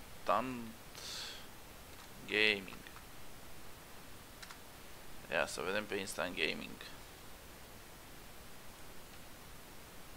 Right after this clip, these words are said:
Ram, pam, pam, pam. Rocket...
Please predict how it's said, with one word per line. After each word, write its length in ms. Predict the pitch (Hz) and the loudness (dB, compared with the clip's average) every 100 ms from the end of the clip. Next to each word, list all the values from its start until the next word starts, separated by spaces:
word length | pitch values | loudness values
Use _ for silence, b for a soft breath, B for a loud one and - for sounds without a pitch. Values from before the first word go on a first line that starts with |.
| - - - - - - B B B B B - 117 117 | -8 -10 -10 -10 -8 -8 B B B B B -2 2 4
Ram, 280 | 123 131 127 | 6 6 4
pam, 140 | 117 | 2
pam, 180 | 117 117 | 4 2
pam. 240 | 101 101 101 107 | 2 2 2 2
Rocket... 580 | 123 131 131 - 123 120 | 4 4 4 4 4 4